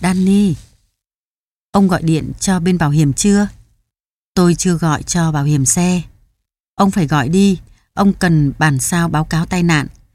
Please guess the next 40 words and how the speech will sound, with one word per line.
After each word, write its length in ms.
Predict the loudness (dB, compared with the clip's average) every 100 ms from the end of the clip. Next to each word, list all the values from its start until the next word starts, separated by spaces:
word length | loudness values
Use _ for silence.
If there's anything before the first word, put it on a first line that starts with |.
| _ _ -2
Rắc 160 | -2
rối 340 | 0 0 0 0
nằm 220 | 0 0
ở 120 | -2
chỗ 300 | -4 -4 -4
là 160 | -4 -4
tai 200 | -4 -2
nạn 240 | -2 -2 -4
do 200 | -4 -2
ông 280 | 0 -2 0
cố 180 | -2 0
ý 200 | 0 2
gây 160 | 2
ra. 360 | 2 0 0 -4 -10 _ _ _ _ _ _ _ _ 0
Vì 200 | 4 4
mục 180 | 2
đích 180 | 0 -2
tốt 220 | -2 0
mà. 340 | 2 2 0 -2 -14 _ _ _ _ _ _ _ _ -2
Loại 220 | -2 0
thiệt 200 | -4 -2
hại 180 | -2 0
này 420 | 0 0 -2 0
vi 180 | 2 2
phạm 300 | 2 -2 -2
quy 200 | -2 0
định 240 | 0 -2 -6
trong 260 | -4 -2 0
hợp 220 | -2 -2
đồng 240 | 0 0
thuê 160 | 0 -2
xe 220 | 0 -2
của 180 | -2 -4
ông. 240 | -2 -2 -4 -10 _ _ _ _
Nhưng 180 | 4 4
tôi 200 | 4 2
muốn 300 | 2 2 2
ông 220 | 0 0
biết 120 | 0
rằng 320 | 0 -2 -2